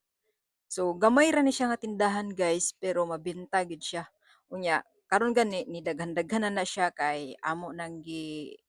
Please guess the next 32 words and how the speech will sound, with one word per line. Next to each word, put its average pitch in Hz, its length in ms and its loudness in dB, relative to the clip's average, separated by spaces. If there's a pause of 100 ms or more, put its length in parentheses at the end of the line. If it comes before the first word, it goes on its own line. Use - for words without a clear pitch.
gi-manage-manage, 165 1040 -2
gi-, 160 240 -4 (400)
gi-mekos-mekos 185 1800 2
na 214 80 0
namo 202 400 2
ang 165 400 0
kuan. 170 320 2 (480)
Giparuling 185 560 4
ani 175 240 -2
kay 151 240 -6
gabantay 185 400 4
ra 196 160 4
lagi 170 240 -4
mi 165 80 -6
dire. 151 320 -10
So, - 160 -8
among 190 400 4
giayos. 165 560 -2 (400)
So, 202 80 -4
karon, 220 480 6 (560)
ah, 180 240 4
i-tour 240 400 6
sa 247 160 8
tamo 220 240 8
kung 180 240 0
unsay 214 400 4
sulod 208 320 6
dire 190 400 2
sa - 400 0
amo 180 400 0
ang, 175 320 4 (320)
ah, 349 560 10